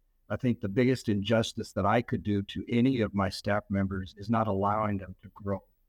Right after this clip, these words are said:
And you always run the risk that they may move on and you may take somebody,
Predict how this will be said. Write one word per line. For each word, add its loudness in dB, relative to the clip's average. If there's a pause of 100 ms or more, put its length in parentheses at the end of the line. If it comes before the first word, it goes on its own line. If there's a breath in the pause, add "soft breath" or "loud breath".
(380)
And 0
you 6
always 4
run 2
the 2
risk 0
that -8
they 0
may 4
move 0
on 0
and -2
you -6
may -8
take -4
somebody, 0